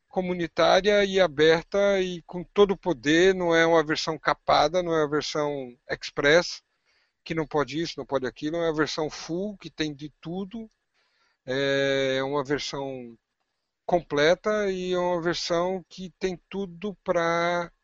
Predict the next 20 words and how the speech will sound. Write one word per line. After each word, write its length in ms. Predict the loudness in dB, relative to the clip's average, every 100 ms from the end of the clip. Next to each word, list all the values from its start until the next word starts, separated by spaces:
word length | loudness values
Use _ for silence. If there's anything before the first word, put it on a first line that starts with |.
| _
crescer 640 | -2 -2 0 0 0 -2 -4
em 460 | -6 -6 -8 -12
dois 280 | -6 -4 -4
mil 200 | -6 -8
e 40 | -8
quinze. 440 | -10 -12 -8 -8
Acredito 640 | -6 -8 -8 -12 -10 -12 -10
que 260 | -8 -8 -10 -20 -20 -10
a 60 | 0
Microsoft 640 | 2 2 0 2 2 2
re-, 140 | -10 -12 -16 -18
realmente 500 | 0 4 6 4 0
agora, 440 | 0 4 4 4 2 _ _ _ _ _
com 120 | -2
a 40 | 0
mudança 460 | 2 2 2 0
de 60 | -8
direção 480 | -4 -2 -2 -4 -8
que, 340 | -10 -10 -12 -14
que, 260 | -18 -18